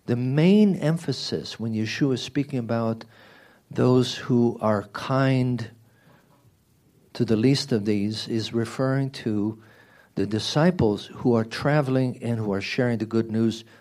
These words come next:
of Yeshua. Why? Because the only sin that sends a person to hell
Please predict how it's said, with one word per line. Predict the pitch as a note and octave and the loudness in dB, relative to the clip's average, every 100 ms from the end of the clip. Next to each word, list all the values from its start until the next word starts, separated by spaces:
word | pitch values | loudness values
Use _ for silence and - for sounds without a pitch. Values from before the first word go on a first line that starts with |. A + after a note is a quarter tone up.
| - | -12
of | G2+ | -8
Yeshua. | G2+ F#2 - C#3 G#2 E2+ | -6 -6 -2 0 0 -4
Why? | - C3+ A2+ - - - | -6 -6 -8 -14 -18 -2
Because | D#3 E3 - A3+ A#3+ C#3 C#3+ F#3+ - - _ _ _ - - _ _ - - _ _ _ | -2 0 0 2 4 4 2 0 -6 -14 _ _ _ -20 -20 _ _ -20 -20 _ _ _
the | B2 C#3+ | 2 2
only | - G3+ A3+ A3+ A#3 A3+ G3 - _ | 6 6 8 8 10 8 6 -2 _
sin | - - - A3 E3+ B2+ D#3 E3+ - - _ - | -8 -6 8 10 10 8 4 0 -6 -20 _ -4
that | B2+ | -2
sends | - - E3 D#3+ | 0 2 2 2
a | C3+ | 0
person | - C#3 C#3+ C#3+ A2 F2+ G2+ - _ _ _ _ _ - | 2 4 4 2 -2 -4 -8 -16 _ _ _ _ _ -6
to | B2+ | -6
hell | - D#3+ A#2 G2 G#2+ | 0 2 2 -2 -14